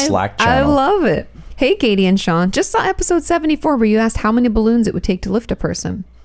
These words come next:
Speaker 2: How
Speaker 1: Each
Speaker 2: much wood could a woodchuck chuck if
Speaker 1: if
Speaker 2: a
Speaker 1: a
Speaker 2: woodchuck
Speaker 1: woodchuck
Speaker 2: could
Speaker 1: could
Speaker 2: chuck
Speaker 1: chuck
Speaker 2: wood?
Speaker 1: wood.
Speaker 2: Ben?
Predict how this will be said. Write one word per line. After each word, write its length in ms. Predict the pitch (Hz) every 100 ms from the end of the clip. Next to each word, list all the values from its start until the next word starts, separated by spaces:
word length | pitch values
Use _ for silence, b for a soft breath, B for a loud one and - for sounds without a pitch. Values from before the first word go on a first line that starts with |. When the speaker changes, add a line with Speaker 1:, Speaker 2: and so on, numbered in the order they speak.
| - -
Speaker 2:
How 100 | 98
Speaker 1:
Each 40 |
Speaker 2:
much 200 | 123 -
wood 200 | 117 110
could 100 | 101
a 40 | 95
woodchuck 360 | 92 - 110
chuck 200 | - 92
if 60 | -
Speaker 1:
if 40 |
Speaker 2:
a 40 | 185
Speaker 1:
a 20 |
Speaker 2:
woodchuck 360 | 170 180 - -
Speaker 1:
woodchuck 20 |
Speaker 2:
could 60 |
Speaker 1:
could 120 | - 185
Speaker 2:
chuck 180 | 190 -
Speaker 1:
chuck 60 |
Speaker 2:
wood? 240 | 233 180 -
Speaker 1:
wood. 80 | -
Speaker 2:
Ben? 340 | 78 76 98